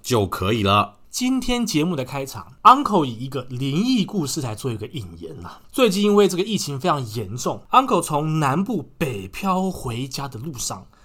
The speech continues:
Speaker 2: 一路上都没有人。经过公园凉亭，发现三个年轻人在群聚，原本想大声斥责的。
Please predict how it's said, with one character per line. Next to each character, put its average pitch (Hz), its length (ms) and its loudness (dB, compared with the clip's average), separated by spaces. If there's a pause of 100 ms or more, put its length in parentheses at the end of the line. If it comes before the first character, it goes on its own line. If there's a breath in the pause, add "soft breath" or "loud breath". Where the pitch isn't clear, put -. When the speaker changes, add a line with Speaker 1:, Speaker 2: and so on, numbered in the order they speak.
(140)
Speaker 2:
一 190 140 0
路 240 160 4
上 147 280 0 (140)
都 294 240 2
没 185 160 0
有 131 100 -4
人。 95 320 -12 (600)
经 254 240 0
过 220 240 4
公 262 480 2
园 135 260 0
凉 117 240 -6
亭， 92 220 -12 (260 soft breath)
发 208 220 6
现 185 200 -2
三 262 600 0
个 226 100 2
年 135 260 2
轻 151 200 -2
人 113 100 -2
在 117 140 -4
群 - 360 -6
聚， 113 280 -10 (420 soft breath)
原 190 220 6
本 277 120 4
想 147 360 -2
大 170 200 8
声 175 280 4
斥 - 340 6
责 - 240 -10
的。 - 140 -20